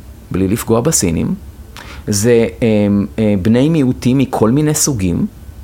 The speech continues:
שהגיעו לפה, ולמה הם עושים את העבודות האלה, ולמה הם משגשגים אצלנו כל כך? כי אנחנו לא מוכנים לעשות את זה. אנחנו לא, ב-, אנחנו לא בחרנו לדעת. אז, אז, אז אני,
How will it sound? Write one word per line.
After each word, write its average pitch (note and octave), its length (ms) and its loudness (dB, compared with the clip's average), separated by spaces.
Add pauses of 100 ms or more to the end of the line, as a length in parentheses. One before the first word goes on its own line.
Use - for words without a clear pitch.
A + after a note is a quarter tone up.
(160)
שהגיעו G#2+ 540 2
לפה, G#2+ 300 2
ולמה C3 320 4
הם G3 100 0
עושים C3+ 320 0
את C3 100 -2
העבודות G#2 440 0
האלה, A2 180 2
ולמה A2+ 260 2
הם D3 80 2
משגשגים G#2+ 600 0
אצלנו F#2+ 360 -2
כל F2+ 140 0
כך? - 260 -4 (300)
כי D3 120 2
אנחנו B3+ 440 4
לא G#3 60 6
מוכנים G2 420 2
לעשות F2 360 -2
את C#2+ 80 -4
זה. - 100 -2 (300)
אנחנו G#3+ 500 2
לא, F3 120 2 (180)
ב-, - 60 2 (380)
אנחנו D3 520 2 (380)
לא A#2 280 4
בחרנו A#2+ 560 4
לדעת. G3 580 -2 (1120)
אז, A2+ 440 0 (160)
אז, A#2 220 0 (160)
אז B2 240 2 (240)
אני, A#2+ 420 2